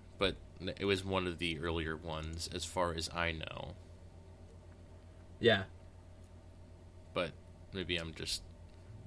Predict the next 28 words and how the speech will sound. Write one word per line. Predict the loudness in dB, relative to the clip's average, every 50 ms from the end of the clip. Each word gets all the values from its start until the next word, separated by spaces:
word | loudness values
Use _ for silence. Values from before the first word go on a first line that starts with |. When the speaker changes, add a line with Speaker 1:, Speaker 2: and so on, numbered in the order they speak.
| -12 -12 -12 -12 -12 -10 -6
Speaker 1:
mistaken. | -2 -2 0 0 -2 -4 -4 -6 -6 -8 -10 -12 -14 -14 -14 -14 -14 -14 -14 -12 -10 -10 -10 -8 -8 -8 -8 0 4
Uh, | 6 8 8
it's | 8 8 10
good, | 10 8 8
though. | 6 4 -2 -2 -6 -6 -2 2
I | 4 8 12 12 12
actually | 12 12 8 6
thought | 6 6
about | 6 4 2
playing | 2 4 4 6 6
it | 6 4
on | 4 2 2
Show | 2 2 4 4
and | 2 4
Tell | 4 4 4 4
one | 4 0 0
day. | 0 0 0 -2 -2 -4 -6 -8 -8 -10 -12 -12 -12 -10 -10 -10 -10 -10 -10 -10 -10 -10 -10 -12 -12 -12 -12 -12 -12 -12 -12 -12 -12 -12 -12 -14 -14 -14 -14 -14 -14 -14 -14 -14 -14 -14 -14 -14 -14 -14 -14 -12 -8 -4 2
Speaker 2:
You | 4 6 8 8 8 6 4 2 0 -4 -8 -8 -8 -8 -8 -4
should. | -2 6 10 12 12 12 12 12 6 4 0 -2 -8 -6 6 10
Speaker 1:
I've | 10 10 12 12
got | 10 8 10
so | 10 8 8 8 8 8
many | 8 8 8 8 8
other | 6 4 4 4
games | 4 4 4 4 4
I | 2
wanna | 2 2 0 0
play. | 0 2 2 4 4 2 0 -2